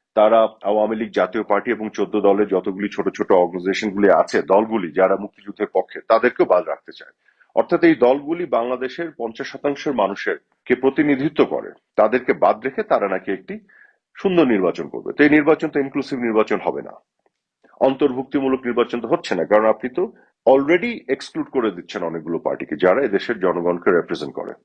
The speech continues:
দ্বিতীয় জিনিসটি হচ্ছে যে আমাদের সময় যে নির্বাচন হয়েছিল সেখানে নির্বাচনগুলি কিন্তু অন্তর্ভুক্তিমূলক ছিল, খেয়াল করবেন। কারণ এখানে বিএনপি কে বা অন্য যে দলগুলি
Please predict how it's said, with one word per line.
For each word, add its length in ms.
দ্বিতীয় 260
জিনিসটি 320
হচ্ছে 240
যে 200
আমাদের 380
সময় 340
যে 120
নির্বাচন 440
হয়েছিল 300
সেখানে 380
নির্বাচনগুলি 640
কিন্তু 200
অন্তর্ভুক্তিমূলক 840
ছিল, 160
খেয়াল 300
করবেন। 320
কারণ 320
এখানে 360
বিএনপি 440
কে 140
বা 120
অন্য 300
যে 100
দলগুলি 500